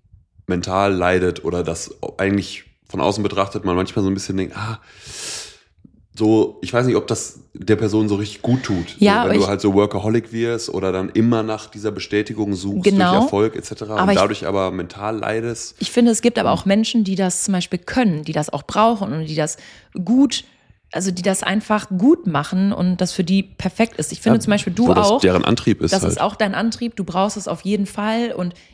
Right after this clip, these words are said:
Speaker 2: ich bin eher so, ich bin super schnell überfordert, gestresst mit Sachen, dass ich glaube, je mehr Pro-, Projekte ich hätte, desto kontraproduktiv wäre das.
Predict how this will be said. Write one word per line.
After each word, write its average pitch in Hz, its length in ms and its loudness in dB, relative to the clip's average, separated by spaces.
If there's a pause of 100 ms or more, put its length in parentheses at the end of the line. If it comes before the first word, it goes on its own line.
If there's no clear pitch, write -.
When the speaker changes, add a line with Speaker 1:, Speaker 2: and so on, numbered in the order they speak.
(140)
Speaker 2:
ich - 180 -8
bin 190 140 -6
eher 185 200 -6
so, 185 460 -6 (140)
ich - 100 -20
bin 165 200 -6
super 190 340 -4
schnell 175 260 -2
überfordert, 156 760 -2
gestresst - 600 -4
mit - 140 -10
Sachen, 160 340 -2
dass 156 120 -8
ich 147 100 -10
glaube, 180 300 -2
je 160 160 -4
mehr 185 180 2
Pro-, 185 240 -4 (120)
Projekte 185 340 -2
ich - 100 -4
hätte, 190 260 0 (360)
desto - 220 -2
kontraproduktiv 175 1400 -4
wäre 151 340 0
das. 254 400 -2